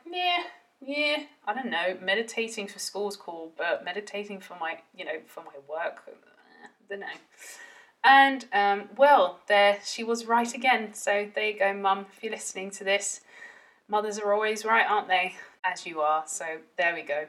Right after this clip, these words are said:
It's in that time that I listened to a lot of podcasts. I discovered a lot of, yeah, YouTube channels, podcasts that I, um, ravished up. I was so interested in learning about creating my own life.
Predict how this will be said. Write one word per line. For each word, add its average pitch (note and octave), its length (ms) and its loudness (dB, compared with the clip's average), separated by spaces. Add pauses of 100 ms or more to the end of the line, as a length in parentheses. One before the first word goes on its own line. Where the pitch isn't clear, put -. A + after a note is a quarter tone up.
(100)
It's - 220 -6
in A3 120 -4
that A3+ 240 4
time G3 440 0
that G3 200 0
I F#3+ 360 2
listened F#3 520 -6 (180)
to F#3 240 -4
a F3 40 2
lot F3 120 -4
of - 140 -6
podcasts. - 640 -8
I - 100 -8
discovered F3+ 680 -6 (120)
a F#3 140 -6
lot F#3 400 -2
of, F#3+ 120 -8 (480)
yeah, F3 420 -8 (260)
YouTube F#3+ 360 -10
channels, E3+ 320 -8
podcasts - 680 -8
that E3+ 220 -4
I, E3 540 -6 (100)
um, D#3+ 420 -18 (100)
ravished D#3+ 600 0
up. F3+ 240 -10 (120)
I F#3 60 -18
was F3+ 100 -14
so F#3 760 2
interested F3 800 -12
in E3 280 -14 (560)
learning F3 320 0
about E3 320 -4
creating E3 500 -8
my E3 220 -10
own F3+ 180 -14
life. - 480 -14